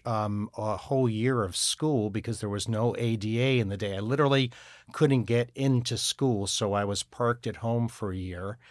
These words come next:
And then at the, I had a tutor a little bit, but then at the end of the day, my friends would come home and they grabbed me in my wheelchair and we'd go across to the park in Brooklyn, right? And life was good. But, um, that's why we're also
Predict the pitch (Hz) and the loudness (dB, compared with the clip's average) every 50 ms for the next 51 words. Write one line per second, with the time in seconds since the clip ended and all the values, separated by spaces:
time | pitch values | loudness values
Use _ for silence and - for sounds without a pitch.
0 | - - - - - _ 127 123 123 123 123 120 123 - 123 - - 120 113 131 | -20 -20 -20 -20 -10 _ 2 4 6 6 6 4 4 -2 -6 -2 -2 2 4 4
1 | 123 113 - - - - 190 175 127 113 101 104 98 107 101 95 90 117 117 - | 4 4 4 2 2 4 4 6 6 4 2 2 2 0 0 2 2 2 2 2
2 | 117 - 131 127 131 123 123 127 123 131 131 135 131 131 110 117 120 117 117 113 | 2 2 4 4 4 2 2 2 4 4 4 4 2 4 6 6 6 8 6 4
3 | - - 151 160 156 - - 123 113 - 123 110 98 113 120 123 131 147 139 107 | 6 8 10 10 10 10 6 4 4 4 4 4 6 6 8 8 8 8 8 6
4 | 104 110 101 110 131 139 143 139 139 131 120 120 120 117 110 139 139 131 123 - | 4 2 4 6 8 8 10 10 8 8 10 10 8 8 8 8 8 8 6 4
5 | - 117 104 110 123 127 - - - - - - - _ - 123 113 113 113 107 | 0 2 4 4 2 2 0 -10 -20 -20 -20 -20 -20 _ 2 4 6 8 6 6
6 | 92 90 123 131 139 135 - - 143 143 135 120 - - 123 101 - - - 143 | 6 6 6 8 8 8 6 6 8 8 8 8 4 0 -2 -2 -2 2 4 6
7 | 151 143 - - 110 98 95 104 104 104 - - 107 107 107 104 104 117 135 135 | 6 6 6 4 2 2 4 2 0 0 0 0 0 2 4 4 4 4 6 6
8 | 117 110 107 110 123 120 120 - 107 101 98 98 92 117 139 156 123 95 98 117 | 4 6 6 4 4 4 2 0 -2 0 0 0 2 4 6 8 6 6 4 0
9 | 120 - - - - - - - - - - _ _ _ 120 120 117 117 117 110 | -4 -8 -12 -20 -20 -20 -20 -20 -20 -20 -20 _ _ _ 4 6 6 6 4 2
10 | - - - - 123 117 117 117 110 110 127 139 143 - - - 139 139 135 123 | -2 -8 -10 -6 -4 -4 -2 -4 -2 2 2 2 4 2 0 4 6 8 8 8
11 | 117 104 107 113 123 123 117 - - 120 113 95 | 6 4 6 6 6 6 4 4 2 0 0 -2